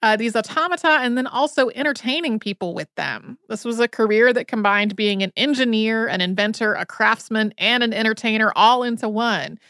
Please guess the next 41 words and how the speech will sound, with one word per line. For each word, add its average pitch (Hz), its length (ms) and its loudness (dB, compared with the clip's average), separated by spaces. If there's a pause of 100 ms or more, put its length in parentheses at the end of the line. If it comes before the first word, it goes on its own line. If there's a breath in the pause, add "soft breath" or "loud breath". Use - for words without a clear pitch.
(320 soft breath)
He 269 100 0
was 247 200 0
so 311 640 2
eager 269 260 -2
to 233 80 4
do 220 280 0
it 175 180 2
and 190 180 -2
so 247 360 2
clearly 277 720 0
skilled 240 560 0
at 170 180 4
it 202 120 -6
that 226 100 -2
he 262 160 -2
convinced 240 500 -2
his 269 300 -4
father 226 460 2
to 214 120 -6
let 208 220 2
one 220 100 2
of 208 80 0
his 196 180 -4
younger 226 380 0
brothers 196 560 -2
take 220 220 0
his 196 160 -4
place 262 360 -2
in 208 120 -2
the 208 80 0
family 202 500 0
business. 202 540 -4 (680 loud breath)
And 208 140 -2
then 247 400 2
Tanaka 220 380 -2
started 208 360 -4 (120)
touring 233 500 0
Japan 214 500 -2
with 214 120 -6
his 196 260 -2
automata. - 640 -4